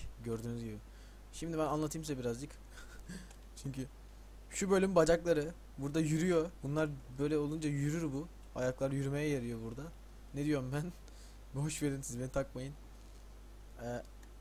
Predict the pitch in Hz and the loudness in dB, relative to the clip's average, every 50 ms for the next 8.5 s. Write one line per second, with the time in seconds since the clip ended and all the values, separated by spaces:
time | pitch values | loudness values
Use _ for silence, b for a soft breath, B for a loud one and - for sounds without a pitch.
0 | - - - - - - - - - - - - - - - - - - - - | -16 -16 -16 -16 -16 -16 -16 -16 -16 -16 -16 -16 -16 -14 -14 -14 -14 -16 -16 -16
1 | - - - - - - - - - - - - - - 139 135 151 160 165 156 | -16 -16 -16 -16 -16 -16 -16 -16 -16 -16 -14 -10 -8 -6 -2 0 2 2 2 0
2 | 151 - - - - - 147 151 151 160 151 143 147 147 151 147 147 143 - 139 | -2 -8 -10 -6 -2 -2 -2 0 2 2 2 2 2 0 2 2 4 4 4 4
3 | 143 143 143 147 - - - 143 - - 135 127 135 127 123 120 120 127 135 - | 4 2 2 2 -2 -2 -2 -4 -4 -4 -6 -4 -2 -2 -2 -2 -2 -6 -8 -10
4 | - - - - - - - - - - - - - - - - - - - - | -14 -16 -16 -16 -16 -16 -16 -16 -16 -16 -16 -16 -16 -16 -16 -16 -16 -16 -16 -16
5 | - - - - - - - - - - - - - - - - - - - - | -16 -16 -16 -14 -14 -14 -12 -12 -12 -12 -14 -16 -16 -14 -14 -14 -14 -14 -14 -16
6 | - - - - - - - - - - - - - - - - - - - - | -16 -16 -16 -16 -16 -16 -16 -16 -16 -16 -16 -16 -16 -16 -16 -16 -16 -16 -16 -16
7 | - - - - - - - - - - - - - - 139 151 170 180 170 170 | -16 -16 -16 -16 -16 -14 -14 -14 -14 -14 -14 -14 -8 -4 0 4 6 8 8 8
8 | 175 165 - - - 170 175 175 - | 6 6 4 4 4 6 4 4 4